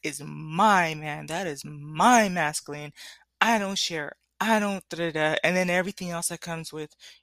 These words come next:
you know, what I expect in a relationship. So what does it mean for us to be in a heaven, five D, eleven D, to coexist, to be friends, the benefits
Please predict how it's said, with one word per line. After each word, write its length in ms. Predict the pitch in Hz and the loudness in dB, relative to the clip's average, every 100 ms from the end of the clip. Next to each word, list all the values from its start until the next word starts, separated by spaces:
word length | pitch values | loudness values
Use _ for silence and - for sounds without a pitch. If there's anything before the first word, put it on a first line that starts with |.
| - | -12
you 100 | 160 | -10
know, 80 | |
what 80 | 156 | -8
I 40 | 151 | -8
expect 340 | - - - | -8 -10 -12
in 80 | 147 | -14
a 80 | 143 | -14
relationship. 680 | 147 185 240 202 - 135 - _ - - - | -4 -4 -4 -6 -8 -12 -14 _ -16 -16 -12
So 160 | - 165 | -8 -4
what 140 | 220 | -2
does 140 | 302 | -2
it 100 | 302 | -2
mean 200 | 254 233 | 0 0
for 240 | 220 185 175 | -2 -6 -8
us 160 | 175 | -8
to 100 | - | -12
be 300 | 170 175 175 - | -12 -10 -10 -8
in 140 | 160 160 | -8 -6
a 120 | 147 | -8
heaven, 680 | 156 175 180 151 143 170 233 _ _ _ _ _ _ _ _ _ _ - _ _ _ | -8 -2 -2 -2 -8 -8 -12 _ _ _ _ _ _ _ _ _ _ -20 _ _ _
five 460 | - 180 160 170 160 | -2 2 2 0 -6
D, 460 | 165 165 165 156 160 _ | -10 -10 -10 -14 -18 _
eleven 480 | 135 143 151 156 151 | -12 -8 -8 -10 -14
D, 360 | 151 156 156 _ _ _ _ _ _ _ _ _ _ _ _ _ _ _ _ _ _ _ _ - | -16 -16 -18 _ _ _ _ _ _ _ _ _ _ _ _ _ _ _ _ _ _ _ _ -12
to 100 | - - | -12 -8
coexist, 680 | - 226 269 214 202 190 | -2 0 2 4 2 2
to 60 | - | -4
be 140 | 170 | -8
friends, 760 | 175 - 175 175 170 175 - - _ _ _ _ _ _ _ _ _ _ _ | -8 -2 0 0 -2 -4 -6 -8 _ _ _ _ _ _ _ _ _ _ _
the 100 | 156 151 | -18 -10
benefits 680 | - 165 165 - 160 - - | -6 -4 -4 -2 -2 -2 -10